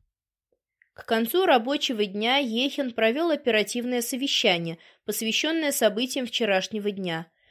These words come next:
Когда позвонили и сообщили о том, что обнаружен еще один труп по тому же адресу, где проживал ранее убитый Панков, он сначала даже не поверил.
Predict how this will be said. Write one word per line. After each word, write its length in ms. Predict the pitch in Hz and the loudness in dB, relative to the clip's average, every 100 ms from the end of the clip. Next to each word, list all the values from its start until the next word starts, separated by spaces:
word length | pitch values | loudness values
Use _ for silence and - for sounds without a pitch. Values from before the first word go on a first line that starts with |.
| _ - | _ -4
Когда 320 | 226 254 359 | 2 4 4
позвонили 680 | 320 240 226 214 254 285 262 | 4 0 0 0 -2 -2 -2
и 60 | |
сообщили 540 | 226 233 226 - 330 262 | 2 2 2 4 4 6
о 120 | 214 | 6
том, 200 | 240 233 | 4 0
что 180 | - 214 | 2 2
обнаружен 540 | 214 220 254 302 247 | 4 0 2 0 -2
еще 380 | 214 254 - 226 | -2 0 4 4
один 300 | 190 214 220 | 4 -2 -4
труп 280 | 262 233 - | -4 -6 -4
по 80 | |
тому 320 | 214 220 226 196 | 2 2 2 0
же 160 | 214 | -2
адресу, 560 | - 277 330 320 - 254 | 2 2 2 -2 -2 -2
где 140 | 214 | 0
проживал 580 | 208 226 220 233 226 208 | -2 -2 0 2 4 4
ранее 360 | 220 220 214 208 | 2 2 0 -4
убитый 400 | 233 220 220 202 | -4 -6 -6 -6
Панков, 540 | - 196 196 285 330 _ _ _ - | -2 -4 0 -2 -2 _ _ _ -6
он 160 | 254 | -4
сначала 520 | 320 349 330 294 285 247 | -2 -4 0 2 4 4
даже 280 | 202 202 226 | 2 2 0
не 120 | 226 | 0
поверил. 640 | 233 220 196 170 165 165 | 4 4 4 0 0 -6